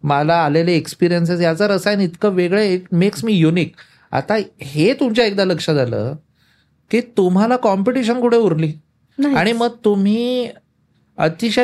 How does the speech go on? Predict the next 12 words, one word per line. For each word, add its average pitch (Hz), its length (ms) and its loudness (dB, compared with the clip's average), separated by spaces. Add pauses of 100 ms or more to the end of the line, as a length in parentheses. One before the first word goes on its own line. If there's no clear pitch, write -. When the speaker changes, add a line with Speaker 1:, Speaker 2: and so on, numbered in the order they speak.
(120)
Speaker 1:
खुल्या 190 380 2
दिलानं 208 480 0
लोकांचं 208 400 -2
कौतुक 233 340 -2
करू 185 140 2
शकता. 143 400 -4 (280)
Speaker 2:
अगदी. 202 320 -8 (800)
Speaker 1:
लोकांना 226 500 0
जेव्हा 220 240 0
मी 220 140 0
म्हणतो 220 300 0
ना 226 80 -4